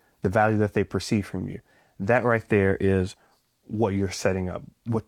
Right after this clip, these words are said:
the setting is you're creating for the people. And that's what it is. It's not a front,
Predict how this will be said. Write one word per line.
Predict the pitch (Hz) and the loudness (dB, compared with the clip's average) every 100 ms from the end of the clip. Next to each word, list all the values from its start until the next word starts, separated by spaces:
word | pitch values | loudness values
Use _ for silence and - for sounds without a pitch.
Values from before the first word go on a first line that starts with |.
| - | -6
the | 113 | -6
setting | - 120 107 98 | 0 2 2 2
is | 95 | 0
you're | - | -4
creating | 101 - 101 92 90 90 | -4 0 2 2 -2 -6
for | - 95 | 0 0
the | 92 | 0
people. | - 98 - - _ _ _ _ _ _ _ _ _ | -2 -4 -6 -14 _ _ _ _ _ _ _ _ _
And | 104 95 | -2 2
that's | 120 117 - - - _ _ | 2 0 -4 -12 -14 _ _
what | 107 98 | -2 -2
it | 90 | -2
is. | 87 98 | -4 -6
It's | - - | -8 -2
not | 107 131 | 0 0
a | |
front, | - 104 104 113 | 0 0 0 -2